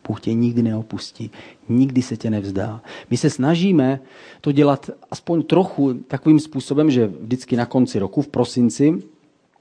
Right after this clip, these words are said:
uděláme takzvanou, eh, říkáme tomu thank you party. Thank you je děkuji. A je to pro všechny ty, kteří pomáhají a kteří během roku slouží, kteří někde,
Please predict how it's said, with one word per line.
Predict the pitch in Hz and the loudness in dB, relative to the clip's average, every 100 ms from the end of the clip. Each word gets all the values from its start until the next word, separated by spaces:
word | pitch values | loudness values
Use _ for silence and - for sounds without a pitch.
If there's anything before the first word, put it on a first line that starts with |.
| _ | _
uděláme | - 120 117 117 117 | -8 0 0 0 -2
takzvanou, | 113 107 110 107 92 - | -4 -2 0 0 -2 -6
eh, | 107 104 | -6 -6
říkáme | 107 117 110 107 | -6 -2 -2 -2
tomu | 110 95 | -2 -6
thank | - 117 117 | -4 -2 -2
you | 113 | -4
party. | - 98 98 - 139 175 - | -4 -6 -6 -2 -2 -2 -12
Thank | - 107 107 | -14 -14 -8
you | 107 117 | -4 -4
je | 90 87 - - | -4 -10 -16 -14
děkuji. | 113 117 - 127 156 180 - - - | -6 -6 0 0 0 -4 -14 -20 -6
A | |
je | 123 | -2
to | 131 | -2
pro | 110 160 | 0 -2
všechny | 165 170 - 135 | -2 -4 0 0
ty, | 139 135 | 0 -2
kteří | 135 123 | -2 -2
pomáhají | 120 - 131 139 120 123 123 | -2 -2 0 0 0 2 2
a | 117 | 0
kteří | - 117 113 | -2 -4 -2
během | 107 113 110 | 0 0 0
roku | 110 - | -2 -4
slouží, | 113 120 117 120 117 117 | -6 -2 0 2 2 0
kteří | - 107 107 | -2 -4 0
někde, | 110 98 107 | 0 2 -2